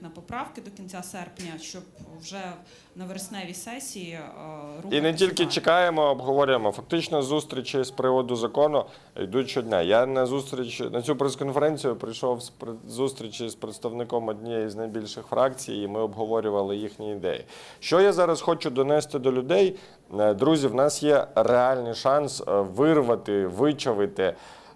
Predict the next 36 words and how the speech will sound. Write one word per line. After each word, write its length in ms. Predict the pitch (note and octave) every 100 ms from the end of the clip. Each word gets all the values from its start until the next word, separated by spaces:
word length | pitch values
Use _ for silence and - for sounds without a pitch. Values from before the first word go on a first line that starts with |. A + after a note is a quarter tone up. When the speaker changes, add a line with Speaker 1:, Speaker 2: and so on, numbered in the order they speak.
| -
Speaker 2:
ем, 1200 | - F2 F#2 F#2+ G2 F#2+ F#2+ F#2 F#2 F#2 F2+ D#2 - - - - -
змусити 800 | A2+ D#3+ F3 F#3 D#3+ C3+ B2
парламент 640 | A2 A#2 B2+ D3+ D#3+ C#3 A#2
проголосувати 720 | A#2 A#2 A2+ G#2+ A#2 A#2 A2
за 100 | G#2+
цей 180 | G#2+ A2
закон. 400 | G2+ G#2 G#2 F#2+
Навіть 320 | D3 F#3 F#3
ті 160 | G3 G3
парламентарі, 640 | E3 D#3 D#3 D3 D#3 D3
які 320 | C#3 B2+ C#3+
над 180 | C#3 C3
нами 280 | C3+ C3+ C3+
сміялися 640 | C3 C3+ C3 C3 B2+ A#2+ A2+
і 80 |
казали: 400 | A2 A#2+ B2 B2 G#2+
«Та 80 | A2+
ти 160 | C3+
це 160 | A#2 B2
робиш 320 | B2+ A#2+ A2+
для 200 | G#2 A2+
свого 300 | A2+ A#2 A#2+
особистого 720 | A#2 A2 A#2+ A#2 A#2 A#2 G#2+ A2
піару», 440 | A#2+ C#3+ D#3+ C3 - - -
вони 260 | - G#2+ C#3+
зараз 280 | C#3+ C#3+ C3+
вже 140 | C3
кажуть: 340 | C3+ B2+ A#2 -
«Ой, 320 | C3+ B2 G#2+ - -
ми 180 | B2
розуміємо, 560 | B2+ B2 C3+ F3+ F3+ D#3
що, 180 | C#3+ B2+
здається, 460 | A2+ C3 C3+ C3+
ви 120 | B2 B2
закон 380 | B2 B2+ C3 A#2+
протягнете, 600 | A#2 C#3 D3+ D3+ C3